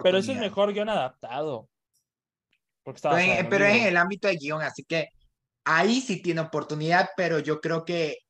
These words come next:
Speaker 2: de pronto, no he visto Licorice Pizza, pero yo creo que por darle un premio a Paul Thomas Anderson podría ser,
Speaker 1: Yo,
Speaker 2: podría
Speaker 1: yo, en mi corazón, yo siento que Paul Thomas Anderson se lo tiene que llevar.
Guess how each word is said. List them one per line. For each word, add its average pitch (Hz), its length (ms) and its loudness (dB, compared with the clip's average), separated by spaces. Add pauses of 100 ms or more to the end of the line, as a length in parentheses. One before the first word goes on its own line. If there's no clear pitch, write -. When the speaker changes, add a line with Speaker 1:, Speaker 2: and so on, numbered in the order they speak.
Speaker 2:
de 156 240 -2
pronto, 165 420 -2
no 147 120 -4
he 160 40 2
visto 180 240 0
Licorice 175 440 0
Pizza, 165 360 -4
pero 147 160 -2
yo 135 200 -4
creo 147 200 -4
que 135 360 -4 (360)
por 165 220 0
darle 160 340 2
un 160 220 -4
premio 151 340 -4
a - 80 -8
Paul 135 240 -8
Thomas 135 300 -8
Anderson 131 540 -8
podría 127 580 -4
ser, - 240 -16 (320)
Speaker 1:
Yo, 147 180 2
Speaker 2:
podría 120 280 -2
Speaker 1:
yo, 151 440 4
en 143 140 -6
mi 143 100 -4
corazón, 151 600 2
yo 156 140 2
siento 160 380 -8
que 131 120 -8
Paul 147 260 0
Thomas 147 320 -4
Anderson 131 440 -10
se - 100 -20
lo - 80 -18
tiene - 240 -20
que - 140 -20
llevar. - 280 -16